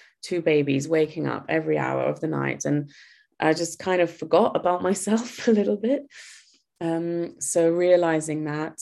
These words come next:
and, and speaking to somebody was, was such a huge, um, huge step, which I kind of wish that I did it earlier, but obviously, you know, I just wasn't really aware of it. So, um, and there was a lot of things as other things as well. When you, when it is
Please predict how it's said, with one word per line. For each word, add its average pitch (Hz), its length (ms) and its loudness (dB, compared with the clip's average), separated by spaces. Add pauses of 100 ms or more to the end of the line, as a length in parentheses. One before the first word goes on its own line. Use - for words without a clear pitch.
and, 151 300 -6 (180)
and 156 320 -4 (180)
speaking 185 540 -4
to 165 80 -8
somebody 143 840 -2
was, 147 640 -6 (200)
was 143 220 -8
such 151 340 -4
a 156 40 -10
huge, 156 760 -6 (300)
um, 143 500 -2 (220)
huge 208 280 0
step, - 480 -6
which - 380 -8
I 147 100 -2
kind 180 320 0
of 165 100 -2
wish 175 200 0
that 170 100 -2
I 170 80 -2
did 170 180 -4
it 165 120 -2
earlier, 196 360 -2
but - 200 -6 (160)
obviously, 151 580 -6
you 156 120 -8
know, 143 260 -2
I 156 60 -10
just 147 260 -12
wasn't 151 260 -8
really 147 260 -6
aware 151 340 -8
of 156 120 -12
it. - 200 -14
So, 165 340 -14 (1000)
um, 156 320 -6
and 190 140 0
there 214 100 4
was 233 140 2
a 247 60 4
lot 262 140 4
of 277 140 0
things 185 420 -4
as 160 300 -4
other 180 220 0
things 156 340 -2
as 156 140 -6
well. 156 220 -2
When 151 180 -2
you, 156 160 -4
when 160 180 -2
it 156 100 -2
is 170 280 -6